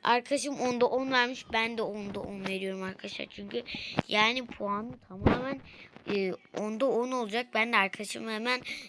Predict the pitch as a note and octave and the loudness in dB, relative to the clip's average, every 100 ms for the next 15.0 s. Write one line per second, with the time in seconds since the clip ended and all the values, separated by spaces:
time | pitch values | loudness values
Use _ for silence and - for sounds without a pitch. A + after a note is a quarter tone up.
0 | - F#3+ G3+ F#3+ B3+ B3 G3 G3+ G3+ F#3 | -6 0 0 0 -4 -6 -4 2 2 4
1 | F3+ F3+ F3+ F3+ F3+ F3 F3 F3 - - | 2 -2 -4 -4 -6 -4 -6 -8 -12 -10
2 | F3+ F#3 - - - F#3+ G#3+ D4 - _ | -8 -8 -14 -14 -6 -2 2 2 0 _
3 | - F#3+ F3+ F3+ - - G#3 G3 F3+ F#3+ | -2 0 0 -4 -10 -4 -2 -2 -4 -8
4 | G3+ A#3+ C4+ - - F#3 G3 A#3 G3+ G3 | -4 -4 -4 -8 -4 -2 -2 -6 -4 0
5 | F#3 F3+ F3+ B3+ C4+ C4 C#4+ C4 A#3+ B3 | 0 0 -2 2 4 4 2 8 8 8
6 | C#4 A3 A3+ A#3+ C4 C4 B3 - - - | 0 -2 0 0 0 0 -4 -4 -6 -10
7 | - - B3+ - - D4+ - C4 B3+ A#3 | -4 -2 -2 2 4 4 6 6 6 0
8 | A3+ G#3+ G#3+ A3+ C4+ - F#3+ - G3+ F3+ | 0 0 -2 -2 -4 -6 -10 -8 -8 -6
9 | F3 E3+ E3+ - A#3+ E4 - _ - - | -8 -12 -8 -6 -6 -6 -20 _ -20 -20
10 | _ _ - - - - _ - - D4+ | _ _ 2 2 2 -18 _ -18 -12 -8
11 | D4+ E4+ - B3+ - - - - C#4+ C#4+ | 0 2 2 0 4 4 4 -6 -12 -12
12 | C#4 - A#3+ A3+ C4 A#3+ A#3 A3 - - | -14 -12 -12 -2 4 4 2 -2 -4 -4
13 | - - - _ - - F#3+ - F3 F3 | -4 -10 -20 _ -8 -6 -2 2 4 6
14 | A3+ E4 - - - D4+ C#4 A#3+ D4 G4 | 4 4 -2 -12 -2 0 4 8 8 6